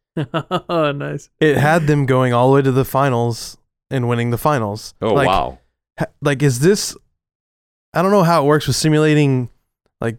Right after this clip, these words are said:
Speaker 2: the real life game.
Speaker 1: Mm-hmm.
Speaker 2: Like, is it actually, like, could it be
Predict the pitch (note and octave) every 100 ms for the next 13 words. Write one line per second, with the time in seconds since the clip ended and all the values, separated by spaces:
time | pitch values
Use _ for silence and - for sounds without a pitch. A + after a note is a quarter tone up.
0 | _ - A2 A#2+ C3 C#3+ D#3+ - F3+ F3+
1 | F3+ - C#3+ C3+ - C#3 D3 - C3+ D#3
2 | F3 E3 D#3 C3+ B2+ A#2+ A#2 _ - D3
3 | C3 D3+ D3 C3